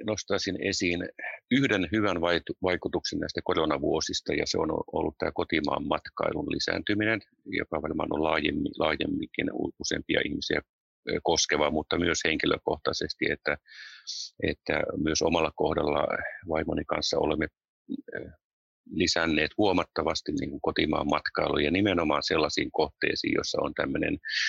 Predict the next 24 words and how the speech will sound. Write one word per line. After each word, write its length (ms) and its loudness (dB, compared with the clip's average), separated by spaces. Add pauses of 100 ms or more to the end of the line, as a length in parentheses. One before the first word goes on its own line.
(500)
voi 120 -6
sanoa 220 2
niin 160 2
kuin 220 0
ihan, 300 0
ihan, 220 0
ö, 40 0 (1000)
hyvi-, 220 4 (160)
hyvinvointivaikutus. 920 2
Meillä 200 0
on 80 -2
hienoja, 460 2
ö, 60 2 (400)
syntynyt 400 0
Suomeen 420 0
ihan 220 -2
hienoja 400 2
tämmöisiä 500 0 (640)
matkailu-, 500 0 (180)
uuden 380 4
tyyppisiä 460 2
matkailukohteita, 1040 0
jotka 360 0
ovat 220 2